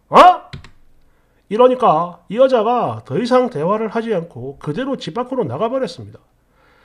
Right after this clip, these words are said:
그리고 나중에 돌아왔는데 지금까지 며칠 동안 말 한마디 안 하다가 아까 겨우 와가지고 한다는 소리가 "당신은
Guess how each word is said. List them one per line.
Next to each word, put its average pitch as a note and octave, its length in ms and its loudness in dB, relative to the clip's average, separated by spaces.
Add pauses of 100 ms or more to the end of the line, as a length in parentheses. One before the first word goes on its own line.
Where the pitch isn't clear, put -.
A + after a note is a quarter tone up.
(220)
그리고 G3+ 640 0
나중에 D3+ 380 -6
돌아왔는데 G#3+ 1000 -4
지금까지 A#3 520 -8
며칠 A3 320 -4
동안 G#3 280 -2
말 C#3+ 160 -2
한마디 D4 340 2
안 E3+ 120 0
하다가 E3+ 600 -6
아까 - 560 0
겨우 C4 360 2
와가지고 B3 420 4
한다는 B3 340 2
소리가 F#3 540 -6 (800)
"당신은 A#3 1000 -2